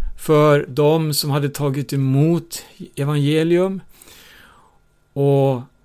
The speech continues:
de s-, blev andedöpta. De fick möta, alltså ta emot den helige ande. Och då möter vi Simon här igen i texten.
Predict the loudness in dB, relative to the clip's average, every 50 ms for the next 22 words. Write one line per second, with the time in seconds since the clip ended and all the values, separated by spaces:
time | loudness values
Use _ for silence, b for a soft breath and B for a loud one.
0 | _ -18 -8 -2 2 2 4 4 2 0 -2 -6 -8 -8 -10 -10 -10 -12 -20 -20
1 | -20 -20 -20 -20 _ _ _ -12 -6 -2 0 0 2 0 0 -2 -6 -8 _ _
2 | _ _ -2 0 2 2 4 2 2 0 -2 -2 -2 0 0 0 0 -2 -8 -12
3 | -12 -12 -12 -12 -18 -20 b b b b b b b b b b b b b _
4 | _ 0 0 2 2 0 -2 -4 -4 -4 -4 -4 -4 -8 -16 -8 -6 -4 -2 0
5 | 0 2 2 0 0 -4 _ -4 -2 -2 0 -2 -4 -8 b b b b b b
6 | b b b _ -12 -10 -8 -4 -4 -2 -2 -4 -6 -10 _ -8 -2 0 0 2
7 | 2 2 2 2 0 0 -2 -4 -8 -12 _ -20 -14 -8 -6 -4 -4 -4 -6 -6
8 | -4 -2 -2 -2 -2 -4 -4 -6 -6 -8 -8 -10 -10 -10 -12 -12 -14 -14 -16 -20
9 | _ _ b b b b b b b b b b 0 4 4 4 2 2 0 2
10 | 2 2 2 2 0 0 0 0 0 -2 -6 -4 -4 -2 -2 -2 -2 -2 -4 -4
11 | -4 -6 -8 -12 -14 -12 -10 -8 -6 -4 -4 -4 -6 -8 -10 -12 -16 -18 _ _
12 | _ -20 _ -10 -8 -8 -6 -6 -6 -8 -6 -10 -10 -10 -10 -10 -10 -14